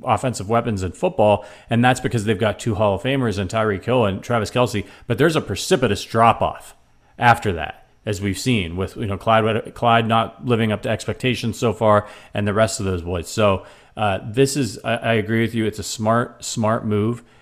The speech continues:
and hopefully, uh, it works out for everybody. And it's just, it's the right kind of swing to take if you're the Chiefs.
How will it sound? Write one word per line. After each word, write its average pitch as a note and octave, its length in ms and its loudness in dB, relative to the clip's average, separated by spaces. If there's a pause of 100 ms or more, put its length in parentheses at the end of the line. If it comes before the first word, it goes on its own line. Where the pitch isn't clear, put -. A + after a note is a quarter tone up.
(140)
and G#2 140 -2
hopefully, C3 640 0 (680)
uh, A#2 440 4
it C3+ 80 0
works C3 340 0
out D3+ 240 4
for E3 140 -2
everybody. A2+ 500 -2
And A2 160 -2
it's A2+ 140 -2
just, C3 260 -4
it's - 240 -6
the C3 100 0
right A#2+ 300 2
kind A#2+ 220 0
of F#2+ 260 -6
swing G2+ 320 -4
to F2 80 -6
take E2+ 300 -8
if D#2+ 100 -16
you're E2 120 -8
the D2+ 60 -16
Chiefs. - 420 -18